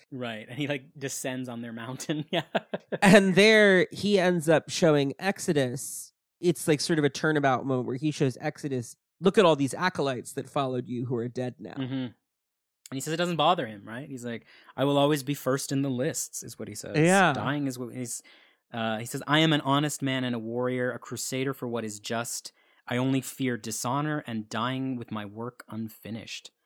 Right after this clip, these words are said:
Speaker 1: Jesus. <laughs> Like, that's what I love about this character and is what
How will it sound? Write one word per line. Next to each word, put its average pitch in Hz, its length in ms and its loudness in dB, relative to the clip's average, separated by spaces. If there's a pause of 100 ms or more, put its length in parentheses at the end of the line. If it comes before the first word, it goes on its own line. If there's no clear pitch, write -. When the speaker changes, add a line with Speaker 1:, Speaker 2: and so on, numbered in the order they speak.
(340)
Speaker 1:
Jesus. - 640 -10
<laughs> 320 280 0
Like, - 380 -2 (460)
that's 254 220 4
what 392 100 2 (100)
I 208 80 6
love 185 220 8
about 208 220 2
this 202 140 -4
character 190 280 -2
and 175 80 0
is 160 100 0
what 160 160 0